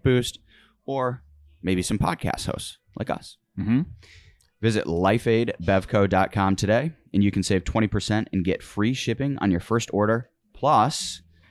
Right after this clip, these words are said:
Speaker 1: with our exclusive coupon code dink twenty, dink all caps, twenty, one word, if you will, at checkout. That's lifeaid bevco dot com and code dink twenty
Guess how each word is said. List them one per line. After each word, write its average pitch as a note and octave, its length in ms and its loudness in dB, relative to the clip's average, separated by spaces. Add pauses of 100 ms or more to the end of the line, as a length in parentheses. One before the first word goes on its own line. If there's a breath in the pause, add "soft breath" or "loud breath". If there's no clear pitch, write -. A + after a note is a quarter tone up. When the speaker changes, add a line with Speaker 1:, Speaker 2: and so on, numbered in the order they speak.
(100)
Speaker 1:
with G#2 140 -2
our A#2 100 4
exclusive F3+ 640 -2
coupon F3 440 -6
code F3 320 -2 (340)
dink - 240 2
twenty, C#3+ 420 2 (200)
dink A#2+ 200 4
all B2+ 120 4
caps, - 440 -2 (260)
twenty, A2+ 420 2 (340)
one A#2 460 0 (140)
word, A#2 380 0
if - 140 -14
you A2+ 80 -4
will, A2 280 0 (320 soft breath)
at A2 140 -2
checkout. A#2+ 440 -2 (400 loud breath)
That's F#2+ 220 0
lifeaid B2 580 0
bevco A2+ 420 2
dot G2+ 220 2
com B2+ 300 -2
and G2+ 160 -2
code G2 260 0
dink A#2 200 -2
twenty A#2+ 400 -6